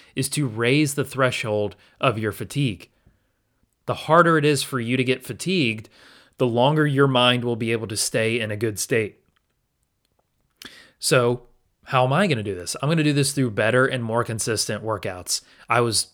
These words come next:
I was really slack about my workout and my physical conditioning and my diet in the months leading up to this U S Mid-Am, and I think it showed. My, my legs tired throughout the tournament,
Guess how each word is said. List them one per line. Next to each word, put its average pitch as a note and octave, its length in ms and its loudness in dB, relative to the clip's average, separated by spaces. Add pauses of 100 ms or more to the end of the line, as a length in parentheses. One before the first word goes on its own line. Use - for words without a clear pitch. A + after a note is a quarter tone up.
(460)
I B2+ 80 -4
was G2+ 200 -4
really C#3+ 320 2
slack B2 360 2
about A2+ 240 -2
my G#2+ 160 -2
workout G#2+ 440 -2
and G2+ 80 -6
my G2+ 120 -8
physical G#2+ 380 -6
conditioning G#2+ 680 -6
and A#2+ 180 -4
my A2 140 -2
diet G#2+ 540 -2 (340)
in C3+ 160 0
the A2+ 80 -2
months A#2+ 340 0
leading A2+ 300 -2
up A2 160 -4
to G#2+ 320 -6 (240)
this B2+ 240 -4
U A#2 140 2
S G#2 140 -4
Mid-Am, G#2 480 -4 (360)
and E3 320 2 (100)
I B2+ 140 0
think D3 220 -2
it A2+ 100 0
showed. F2+ 480 -6
My, A2 340 -4 (960)
my A2+ 160 -2
legs B2+ 500 2
tired A2 580 0
throughout A#2 380 -2
the A2 60 -8
tournament, G#2 500 -6